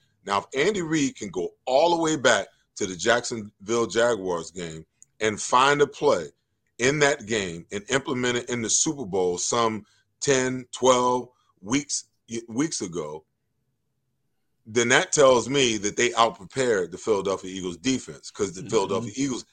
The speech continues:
Speaker 1: had no answer for it. You know, they had no answer for it. Or they, A, didn't address it way back against, you know,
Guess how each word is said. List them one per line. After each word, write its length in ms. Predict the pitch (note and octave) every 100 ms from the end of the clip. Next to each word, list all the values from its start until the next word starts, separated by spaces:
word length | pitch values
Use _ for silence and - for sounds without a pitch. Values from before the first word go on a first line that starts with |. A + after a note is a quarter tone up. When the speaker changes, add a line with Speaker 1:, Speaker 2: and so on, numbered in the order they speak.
| _ _
Speaker 1:
had 240 | - G#2
no 160 | G2 G#2
answer 320 | B2+ E3+ C3
for 320 | G2 F2 C2+
it. 60 | - _ _ _
You 100 | G#2
know, 280 | F#2+ F2 - _ _
they 120 | B2+ C#3
had 180 | C#3+
no 160 | C#3+ C3
answer 280 | C#3 E3 C3
for 280 | - F2 D#2
it. 60 | - _ -
Or 280 | G3+ D#3+ D3+
they, 180 | A#2 A2+
A, 280 | E3+ D3+ C#3 - _ -
didn't 420 | F#2 F3 G3+ C3 - -
address 500 | A#2 F2+ C3+ F#3+ -
it 140 | G#2 - _ -
way 320 | F2 C3 D#3
back 280 | C#3+ C#3 C3+
against, 500 | G#2+ C3+ B2+ - - _ _ _
you 100 | C3
know, 320 | A2+ G#2 G#2